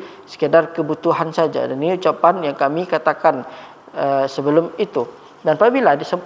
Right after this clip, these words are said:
eh, dan juga syekh kami menyebutkan, syekh kami hafizullah mengatakan, menyebutkan sebagian syarat-syarat yang mana seorang wanita pergi ke ila tabib, pergi kepada ke dok-, eh, pergi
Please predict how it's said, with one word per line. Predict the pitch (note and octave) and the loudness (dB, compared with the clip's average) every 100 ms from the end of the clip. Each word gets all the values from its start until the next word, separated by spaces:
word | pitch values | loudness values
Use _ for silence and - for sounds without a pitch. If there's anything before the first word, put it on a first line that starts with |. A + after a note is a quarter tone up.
| - | -4
eh, | E3 D#3+ E3+ | 2 2 2
dan | A3+ | 0
juga | A#3 F3 | 2 2
syekh | - F3+ - | 0 -2 0
kami | F3+ D#3+ E3+ G3+ | 0 0 -4 -6
menyebutkan, | F3+ D#3+ D#3 F#3+ D3+ C3+ | -2 0 0 0 0 -2
syekh | - - E3 | -8 -4 0
kami | F3+ | 0
hafizullah | F#3 - - F3 D3+ C#3+ D#3+ D3+ | 0 -4 -2 -2 0 2 2 2
mengatakan, | D3 D3 - - | -6 -8 -8 -6
menyebutkan | D3+ D3 F#3 D#3+ C3+ - - - | -4 -2 0 0 -2 -4 -18 -20
sebagian | - D3+ D#3 F#3+ | -8 2 4 4
syarat-syarat | A3+ G#3+ F3 - D3+ D3 D#3 - - - | 2 2 2 2 2 4 2 0 -18 -10
yang | D#3 C#3 | -4 -4
mana | C3 E3 F3+ C#3+ C3 - - - | 2 2 2 -2 -4 -12 -20 -6
seorang | D3+ C#3+ C#3 | 0 2 2
wanita | F3 F3 C#3 B2 - | 0 2 4 2 -2
pergi | F3+ E3+ F#3 A3+ C3 - - - _ _ _ - - | 0 0 0 -2 -4 -10 -20 -20 _ _ _ -20 -4
ke | D3 - - - - - - - - - - F3 | -4 -4 -16 -20 -20 -20 -20 -20 -20 -20 -4 2
ila | E3 F#3+ G#3 - | 6 4 2 -2
tabib, | D#3 D3+ F#3+ - - | 0 2 0 -2 -6
pergi | C#3+ F3 F3+ | -4 -2 -2
kepada | D#3+ D#3 F#3 F#3+ - - | 2 4 4 2 -10 -6
ke | |
dok-, | E3 F#3 - - | 0 0 0 -4
eh, | D#3 D3+ | -2 0
pergi | D3+ F#3 | 0 0